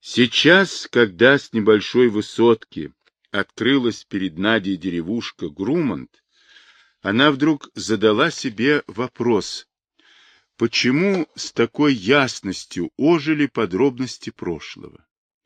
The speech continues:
Ответ был быстрый. Она бесконечно рада, что вот-вот опять увидит Ларису.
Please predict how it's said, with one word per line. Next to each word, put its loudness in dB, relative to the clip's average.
Ответ 2
был -2
быстрый. -10
Она -2
бесконечно -2
рада, 0
что -4
вот-вот 0
опять -2
увидит -6
Ларису. -8